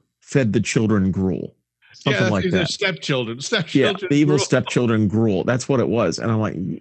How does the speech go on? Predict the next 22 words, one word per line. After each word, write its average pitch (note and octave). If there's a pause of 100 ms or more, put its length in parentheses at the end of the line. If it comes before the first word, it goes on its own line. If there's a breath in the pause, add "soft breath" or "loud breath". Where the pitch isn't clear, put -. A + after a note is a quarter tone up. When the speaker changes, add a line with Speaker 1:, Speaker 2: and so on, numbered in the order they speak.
(520)
Speaker 1:
I, G#2
I D#3
still G#3+
don't E3+
know E3
what C#3+
the -
fuck -
you G3
mean. A#3+
Speaker 2:
<laughs> A3+ (1500 loud breath)
It E4+
was F4
so D#4+
good. C4+
But D4
all D4
I D4+
could C#4
think C#4+
of A#3+
was, A3+